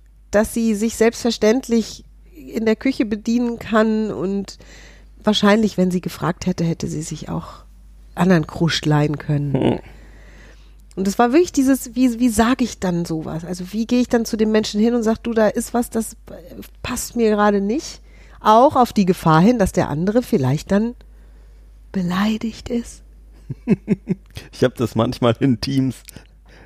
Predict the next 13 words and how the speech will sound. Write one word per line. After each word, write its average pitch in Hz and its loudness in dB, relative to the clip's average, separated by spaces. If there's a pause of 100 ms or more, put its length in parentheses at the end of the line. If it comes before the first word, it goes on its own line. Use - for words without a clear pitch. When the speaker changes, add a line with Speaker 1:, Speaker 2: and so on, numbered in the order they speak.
Speaker 2:
Da 104 -2
fällt - 0
mir - 2
<laughs> - -20
eins - -6
ein, 123 2 (500)
in 117 0
dem 110 2
ich 104 0
letztes 110 0
Jahr 90 4
gearbeitet 90 0
habe. 95 2